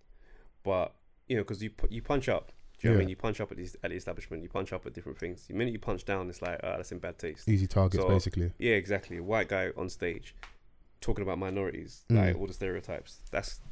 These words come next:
Speaker 1: would just be crazy for him to do. Like,
Speaker 2: Yeah.
Speaker 1: it won't hit. So what's happening with Dave and in this conversation here, they're jostling for who's higher and who's lower.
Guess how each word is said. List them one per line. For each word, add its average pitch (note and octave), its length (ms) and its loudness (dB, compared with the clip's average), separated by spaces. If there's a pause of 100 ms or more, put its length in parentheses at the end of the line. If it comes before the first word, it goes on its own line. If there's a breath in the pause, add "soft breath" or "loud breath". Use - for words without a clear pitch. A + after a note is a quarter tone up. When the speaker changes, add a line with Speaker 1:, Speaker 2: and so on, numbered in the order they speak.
(380)
Speaker 1:
would G2+ 100 -6
just - 200 -10
be F#2 80 -10
crazy G2 320 -4
for E2+ 100 -10
him F2 140 -8
to F2 80 -18
do. F2 180 -8
Like, E2+ 140 0
Speaker 2:
Yeah. G#2+ 140 8
Speaker 1:
it F2+ 40 0
won't F#2 220 -4
hit. G2 200 -4 (460 soft breath)
So A2 460 0
what's C3+ 240 0
happening A#2 420 -2
with G2+ 160 -6
Dave G#2+ 400 0
and F2+ 340 -6 (240)
in F#2 180 -6
this F2+ 140 -6
conversation F2+ 580 -6
here, G#2+ 260 -4 (340)
they're F#2+ 80 -4
jostling G2+ 420 -2
for G2 140 -10
who's G2+ 440 -8 (240)
higher G2 260 -2
and F#2+ 100 -8
who's F#2+ 140 -8
lower. F#2+ 240 -2